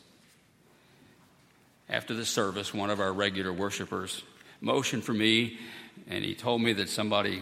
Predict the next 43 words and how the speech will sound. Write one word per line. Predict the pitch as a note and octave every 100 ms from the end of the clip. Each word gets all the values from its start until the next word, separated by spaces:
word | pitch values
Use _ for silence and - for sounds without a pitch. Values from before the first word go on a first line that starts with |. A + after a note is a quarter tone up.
| -
wanted | F#2+ F#2
to | F#2+
speak | - G#2+ -
with | G2+ F#2
me. | E2+ F2 G2 - - _ _ - - _ _ _ _ _ _ _
So | -
I | B2
walked | C3+ C3
over | C3 B2
to | A2
a |
young | A#2+ B2
man | A#2 A#2
that | G#2+
I'd | F#2+
not | G2+
seen | - C3 C3
before | A2+ - G2 G2+ G#2+
and |
that | G2+
I | F#2+
have | A2 G#2+
not | G2+ F#2
seen | G2+ F#2
since. | - - G2+ F#2 - - - - - - _ - _ - _ _ _ - - - - _ -
Started | - B2+ B2
to |
introduce | A2+ B2 -
myself, | A2+ A2 A#2 A2+ - -
and | B2
he | A#2
tore | - - D#3+ D#3+
into | D3+ C#3+ A2
me, | G2+ F#2 G2 - - - - - _ _ _ _ _ _
told | - C#3+
me | C3+
the | A2
sermon | - C#3 B2+ G#2+
was | F2+
terrible. | - D3 C#3+ A#2+ F#2+
It | E2+ - - - - - - - G#2+
was | B2
awful. | A#2 B2 - G#2